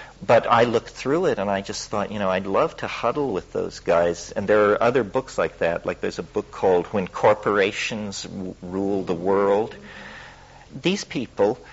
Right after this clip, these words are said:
are just so incredibly cr-,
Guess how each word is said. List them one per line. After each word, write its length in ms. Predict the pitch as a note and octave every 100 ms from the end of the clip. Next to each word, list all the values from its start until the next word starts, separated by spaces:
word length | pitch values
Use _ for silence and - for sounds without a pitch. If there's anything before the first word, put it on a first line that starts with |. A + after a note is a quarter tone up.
| - - -
are 300 | - F2 A2+
just 240 | G#2+ B2+ -
so 920 | - - - D#3+ F#3+ E3+ C#3+ C3+ - -
incredibly 1200 | C3 B2+ - - A#2+ B2 E3+ A3 F3 D3 C#3+ B2
cr-, 220 | - -